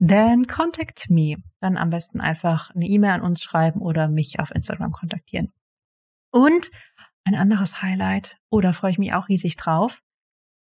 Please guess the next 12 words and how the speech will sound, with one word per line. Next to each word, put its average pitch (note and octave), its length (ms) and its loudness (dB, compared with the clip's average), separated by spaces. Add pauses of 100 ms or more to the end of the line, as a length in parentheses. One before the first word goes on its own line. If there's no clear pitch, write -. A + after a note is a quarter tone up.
(360)
Kann - 180 -20
mal F#3+ 120 -2
kurz - 280 -8
reintun, F#3+ 380 -2
ob E3+ 120 -2
ich's F#3+ 120 -4
schon F#3 160 0
sage. F#3+ 320 2
Ja, D#3 120 2
ich D3+ 100 -4
sag's - 260 -12
schon. F#3 280 -2